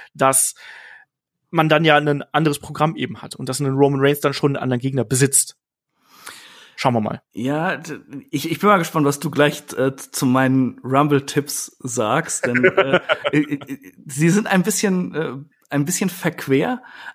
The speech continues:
Speaker 2: aber ich hab ja auch letztes Jahr in unserer Headlock-Gruppe als einziger den Rumble-Sieger richtig getippt. Von daher verlasse ich mich einfach mal auf mein Näschen.
Speaker 1: <laughs> Okay, ja, ich bin gespannt. Ähm, hier auf jeden Fall sind wir beide bei Roman Reigns.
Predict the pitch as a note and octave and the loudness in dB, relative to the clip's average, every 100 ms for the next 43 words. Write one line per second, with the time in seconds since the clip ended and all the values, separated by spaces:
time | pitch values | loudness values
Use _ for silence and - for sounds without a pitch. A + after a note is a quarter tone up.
0 | - E3 A3+ A3 A3+ A#3 G#3 G#3 D#4 - | 2 4 4 0 -2 -2 0 2 0 0
1 | C4+ C3 A2+ G2 B2 D#3+ D#3 C#3+ C#3 C3 | -4 2 2 2 0 0 -2 2 2 2
2 | D3 F3+ F#3 D#3 - D#3+ C3+ - C3 F3+ | 0 0 -2 -2 0 0 2 2 2 2
3 | - G3 F#3+ F#3+ A3 A#3+ C3 A#2 G#2+ G#2 | 0 -2 -2 -2 0 0 0 0 0 -2
4 | - - - - F2+ - A2+ G2+ A2+ C#3+ | -6 -12 -10 -10 -12 -10 -6 -2 0 0
5 | D#3+ E3+ _ - _ - C#3+ E3+ E3+ D3+ | -2 -6 _ -20 _ 2 4 4 2 2
6 | B2+ C#3 C3+ B2 B2 A#2 A2+ B2 - F#2 | 2 -2 -4 -4 -2 -2 -2 -6 -10 -12
7 | - _ _ _ _ - - C3 F3+ C#3+ | -16 _ _ _ _ -16 -12 -8 -4 -2
8 | - C3 - C3+ - - G3+ - - - | -2 -2 0 0 -2 -2 -2 0 -2 -2
9 | - - D#3 D#3+ - E3 F#3 - - A#3+ | -12 -14 -12 -10 0 0 0 -4 -2 0
10 | - D#3+ F3 E3+ E3 E3 D#3+ - _ _ | 0 0 0 2 4 4 2 -4 _ _
11 | _ D3 F#3 D#3+ C#3 D#3+ F3 D3 D3 D3 | _ -2 0 2 4 4 4 4 4 6
12 | C#3+ C#3 C#3 D#4 - | 2 2 0 -2 -6